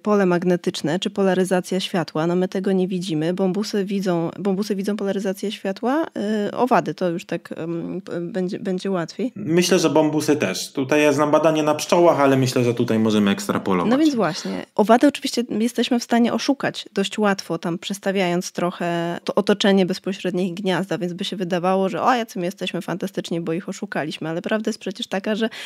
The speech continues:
Speaker 1: one właśnie są w stanie dotrzeć takimi ścieżkami, które dla nas są niedostępne. Ja muszę też przyznać, że kiedyś bardzo spokorniałam w sprawie orientacji, e, przestrzennej, kiedy, ym, spotykałam się przez jakiś czas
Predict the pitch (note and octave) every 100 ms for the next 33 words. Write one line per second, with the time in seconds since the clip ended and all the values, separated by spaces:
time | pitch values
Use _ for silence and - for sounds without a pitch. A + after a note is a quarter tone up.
0 | - - G#3 A#3+ A#3+ A3 A3+ A3 A3+ A3
1 | - G#3 G3+ G3+ G#3 G3 - G#3 - G#3+
2 | C4+ C4 - G#3+ - G3+ A#3+ - A3+ G3+
3 | G#3 G#3 A3 - G3+ G3 F#3+ - - G#3
4 | E3+ D3+ - - - - G3+ B3 A3 A#3+
5 | - A#3+ G#3+ G3+ G3+ - - G#3+ A3+ G#3+
6 | A3+ A3+ A3+ - G#3+ A#3 A3+ B3+ B3 G3+
7 | - - F3+ F3+ G3 G3 G3+ G3 F3+ -
8 | F#3 F3 - F#3 F#3 - G3 G3 - G3+
9 | F3+ F3 F#3 A3 - - - - - G#3
10 | G3 F3+ G3+ F#3+ F#3+ F#3 F#3+ F#3 - F3+
11 | F3 F3 F3+ F#3 F3+ F3+ G3 - G3+ G#3+
12 | A3+ G#3+ G#3 G#3+ - G3+ F#3+ F#3 F3+ G3+
13 | G#3 G3+ G3+ G#3 - G3 G3+